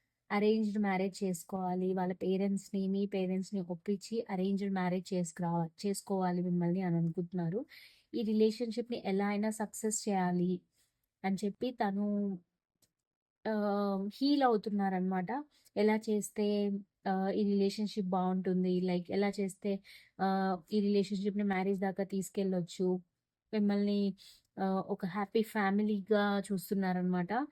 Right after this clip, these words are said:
మిమ్-, మే-, ఎలా అయినా సరే మిమ్మల్ని మ్యారేజ్ చేసుకోవాలి అని చెప్పి ప్రజెంట్ సిచ్యువేషన్‌లో తను ఆలోచిస్తున్నారు. And మిమ్మల్ని తను ఒక ఇండిపెండెంట్ పర్సన్‌గా చూస్తున్నారు. చాలా స్టెబిలిటీ ఉన్న పర్సన్, ఇండిపెండెంట్ పర్సన్,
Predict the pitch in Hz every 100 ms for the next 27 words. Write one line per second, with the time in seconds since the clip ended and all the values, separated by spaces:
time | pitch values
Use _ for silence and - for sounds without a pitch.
0 | - - _ _ _ _ 214 220 214 226
1 | - - 226 240 240 233 226 220 220 214
2 | 202 202 190 180 196 - 190 - - 185
3 | 180 185 196 185 185 190 175 247 277 -
4 | _ _ - 202 190 233 220 185 208 214
5 | 220 220 226 220 208 180 180 196 208 -
6 | 185 185 175 202 294 - - - - 233
7 | 247 254 254 - 226 240 254 262 262 247
8 | 233 226 269 285 311 - _ _ 240 247
9 | 254 254 247 233 233 226 208 196 196 202
10 | 196 190 - 190 185 180 196 202 196 202
11 | - 208 190 214 220 220 208 196 190 185
12 | 185 196 196 214 220 226 214 196 196 185
13 | 185 175 196